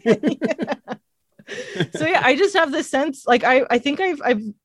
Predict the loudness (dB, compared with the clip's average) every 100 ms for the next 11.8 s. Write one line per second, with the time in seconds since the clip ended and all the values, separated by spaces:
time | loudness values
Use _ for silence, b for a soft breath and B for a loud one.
0 | _ 2 4 4 4 4 6 4 2 2
1 | 0 0 -2 -2 0 -2 0 0 2 0
2 | 0 -2 -2 -4 -2 0 0 2 0 0
3 | -2 -2 -6 _ -4 -2 -4 -2 -2 0
4 | 0 0 -2 -2 -4 -2 -2 0 0 0
5 | -2 -2 -2 -2 -4 -4 -4 -6 -10 -6
6 | -2 -2 -4 -10 -6 -4 -4 -10 -4 -4
7 | -4 -8 -20 _ -2 2 4 2 2 0
8 | 2 2 2 0 -2 -8 -10 -8 -8 -4
9 | -2 0 0 0 -2 -2 -2 -4 -6 -10
10 | -4 -4 -4 -8 -12 b b b _ 0
11 | 2 4 6 4 4 0 -2 -14